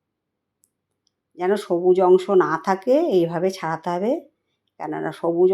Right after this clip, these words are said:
অংশটা থাকলে পরে একটু কষালো ভাব আর একটুখানি তিতকুটে ভাবও হয়। এই জন্য আমি সম্পূর্ণ এইভাবে সুন্দর করে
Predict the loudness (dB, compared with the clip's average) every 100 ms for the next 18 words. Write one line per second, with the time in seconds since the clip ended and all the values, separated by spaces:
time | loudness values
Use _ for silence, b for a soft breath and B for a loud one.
0 | 2 0 -4 -6 -4 -4 -6 -6 -8 -4
1 | -2 -2 -4 _ _ _ _ -20 -20 -16
2 | -12 -10 -12 _ _ _ _ _ _ _
3 | -12 -8 -4 -2 -2 -2 -4 -4 -4 -10
4 | -10 -10 -14 -16 -6 2 2 0 -4 -6
5 | -6 -16 -8 -8 -6 -8 -6 -8 -10 -12
6 | _ _ _ _ _ _ -12 -10 -4 0
7 | 2 2 0 -6 -6 -4 -2 0 -2 -8
8 | -10 -10 -8 -8 -6 -4 -4 -6 -8